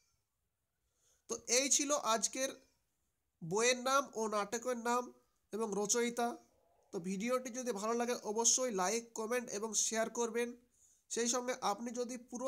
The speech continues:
ভিডিওটি দেখে থাকেন, আপনার জন্য একটি প্রশ্ন, নীল দর্পণ নাটকটি কার লেখা? অবশ্যই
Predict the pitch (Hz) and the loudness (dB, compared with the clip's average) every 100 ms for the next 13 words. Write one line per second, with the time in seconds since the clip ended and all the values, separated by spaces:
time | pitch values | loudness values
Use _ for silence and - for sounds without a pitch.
0 | 214 208 214 240 247 196 208 233 240 220 | -2 -2 -2 -4 -4 -4 -2 -2 -2 -2
1 | 202 - _ _ - 202 233 254 214 240 | -4 -6 _ _ -4 -4 -2 -4 -2 -2
2 | 240 247 - - 233 - 233 233 226 226 | -2 -4 -6 -6 -8 -4 -2 0 0 -4
3 | 240 _ - - - _ _ _ - 196 | -4 _ -20 -20 -20 _ _ _ -8 -2
4 | 269 311 220 247 240 240 185 180 202 240 | 0 0 4 4 4 0 0 -2 -2 -4
5 | - 254 - 214 233 226 233 240 359 _ | -4 -8 0 2 2 -2 -2 -4 -6 _
6 | _ 202 226 240 262 | _ -2 4 4 4